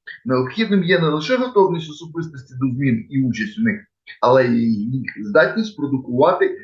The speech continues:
і впроваджувати зміни, управляти ними. Як показує практика, ефективним інструментом професійного самовизначення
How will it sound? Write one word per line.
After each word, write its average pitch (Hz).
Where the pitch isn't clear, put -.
і 165
впроваджувати 143
зміни, 139
управляти 120
ними. 107
Як 175
показує 226
практика, 180
ефективним 180
інструментом 160
професійного 156
самовизначення 131